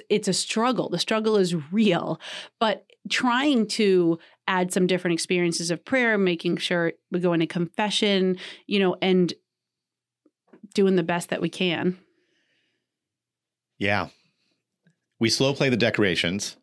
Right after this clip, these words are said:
Speaker 1: Mm-hmm.
Speaker 2: Um, like I said, I, I might the first weekend if the weather cooperates, and I, again, I'm off from work,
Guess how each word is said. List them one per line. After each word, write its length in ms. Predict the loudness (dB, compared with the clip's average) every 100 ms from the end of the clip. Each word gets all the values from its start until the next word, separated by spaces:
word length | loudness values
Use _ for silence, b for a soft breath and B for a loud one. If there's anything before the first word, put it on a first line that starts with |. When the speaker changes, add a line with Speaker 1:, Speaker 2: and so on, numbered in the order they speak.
| -4
Speaker 1:
Mm-hmm. 320 | 0 0 0
Speaker 2:
Um, 340 | 0 -2 -2
like 120 | -2
I 60 | -2
said, 200 | -2 -2
I, 260 | -2 -2 -2
I 120 | -4
might 280 | -2 -2 -2
the 80 | -4
first 280 | -2 -4 -2
weekend 240 | -2 -2
if 80 | -4
the 80 | -2
weather 240 | -2 -2
cooperates, 880 | -4 -2 -2 -2 -2 -2 -4 -6 -6 -8
and 140 | -6
I, 60 | -4 -4 -6
again, 220 | -8 -6
I'm 260 | -6 -6 -2
off 240 | -2 -2
from 140 | -4 -2
work, 320 | 0 -2